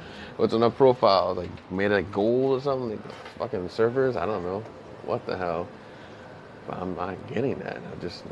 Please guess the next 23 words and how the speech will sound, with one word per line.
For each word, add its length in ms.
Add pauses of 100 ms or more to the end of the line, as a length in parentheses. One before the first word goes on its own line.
(120)
not 260
having 480
any 160
success 500
with 120
that. 200
And 120
I've 240
talked 260
to 80 (1080)
people 240
before, 500
and 80
I'm 100
like, 280
"Well, 200 (800)
but 160
what 300
if?" 420 (240)
That's 160
just 200
not 400
my 120